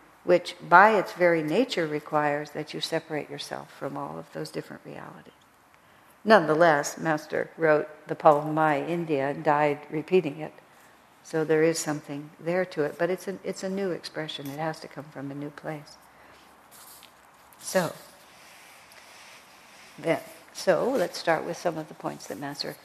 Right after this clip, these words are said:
represented, unless there's any questions or comments. No? The first point is actually related to what Stacy said. He said that our first duty, this is about Jesus, is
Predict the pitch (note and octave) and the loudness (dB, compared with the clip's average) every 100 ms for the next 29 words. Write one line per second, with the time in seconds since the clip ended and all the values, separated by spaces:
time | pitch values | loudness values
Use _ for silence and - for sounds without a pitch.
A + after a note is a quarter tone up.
0 | - D3 D#3 D#3 D3 D#3 F3 F3+ D#3+ D#3+ | -14 -14 -8 -8 -8 -10 -12 -10 -8 -10
1 | D#3 D3+ D#3+ E3 E3+ - A#3 - - - | -10 -14 -12 -10 -10 -10 -10 -12 -14 -12
2 | B3 D#4+ - - - - E3+ C#4 - - | -10 -12 -14 -20 -20 -12 -12 -12 -18 -20
3 | - - - - - A3 - D4 D4 B3 | -20 -20 -20 -20 -14 -2 6 6 8 4
4 | G3 F3+ - F#3 G3 G3 - F3+ F3+ F3 | 6 4 0 6 8 6 2 0 4 4
5 | F3+ F3 E3+ E3 - - F#3 G3+ - D3+ | 4 0 -2 -4 -4 -4 -2 -2 -4 -8
6 | - B2+ B2 - _ _ _ - - - | -6 -8 -10 -20 _ _ _ -20 -20 0
7 | A#3+ B3 - F3+ C#3+ D#3+ - - - - | 2 2 2 2 2 -2 -8 -20 -20 -20
8 | - - - - _ - - - - - | -20 -20 -20 -20 _ -20 -20 -20 -20 -20
9 | - - - - - - - G3 F#3 F#3 | -20 -20 -20 -20 -20 -18 8 10 10 8
10 | F3+ - A#3 D4 - G#3 E3+ F3 E3+ F3 | 6 8 6 6 6 8 8 4 0 -6
11 | F#3+ F3 E3+ E3 D#3+ E3 D#3+ D#3+ - D#3+ | -4 -4 4 4 6 -2 -2 -8 -10 -10
12 | - | -12